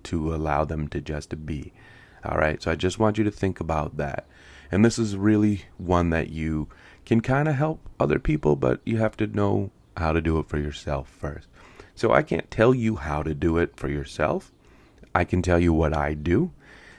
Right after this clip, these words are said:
and I, I don't often get stressed out.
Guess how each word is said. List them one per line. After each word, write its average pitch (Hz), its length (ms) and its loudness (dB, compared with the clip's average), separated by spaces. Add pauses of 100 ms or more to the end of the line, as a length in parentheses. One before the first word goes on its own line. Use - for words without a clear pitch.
and 80 520 2
I, 78 540 0 (580)
I 92 140 4
don't 104 400 4 (540)
often 101 420 4
get 95 180 -2
stressed - 440 -4
out. 80 300 0